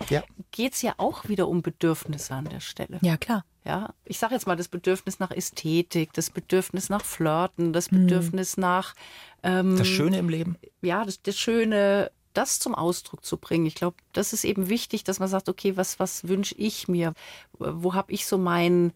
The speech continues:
Speaker 2: mein Bedürfnis da? Und nicht an dir ist was verkehrt.
Speaker 1: Mhm.
Speaker 2: Du lässt dich gehen, du bist ni-", ja, weil dann geht der Rollo runter und dann erreiche ich im Prinzip gar nichts. Da erreiche ich sogar grad an dieser Stelle den totalen Rückzug und vielleicht sogar eine komplette Gegenbewegung.
Speaker 3: Ja.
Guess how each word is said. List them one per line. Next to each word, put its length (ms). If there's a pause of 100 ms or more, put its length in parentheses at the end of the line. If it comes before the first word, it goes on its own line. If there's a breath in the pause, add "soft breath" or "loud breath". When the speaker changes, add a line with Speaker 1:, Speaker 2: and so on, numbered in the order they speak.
Speaker 2:
mein 240
Bedürfnis 680
da? 200
Und 160
nicht 260
an 140
dir 240
ist 180
was 160
verkehrt. 560
Speaker 1:
Mhm. 60
Speaker 2:
Du 140
lässt 340
dich 220
gehen, 400
du 160
bist 320
ni-", 100
ja, 320
weil 220
dann 320
geht 260
der 80
Rollo 320
runter 480 (160)
und 160
dann 120
erreiche 460
ich 140
im 80
Prinzip 340
gar 220
nichts. 220
Da 80
erreiche 360
ich 60
sogar 220
grad 360 (140)
an 140
dieser 260
Stelle 480
den 200
totalen 420
Rückzug 420
und 100
vielleicht 440
sogar 240
eine 120
komplette 440
Gegenbewegung. 840
Speaker 3:
Ja. 180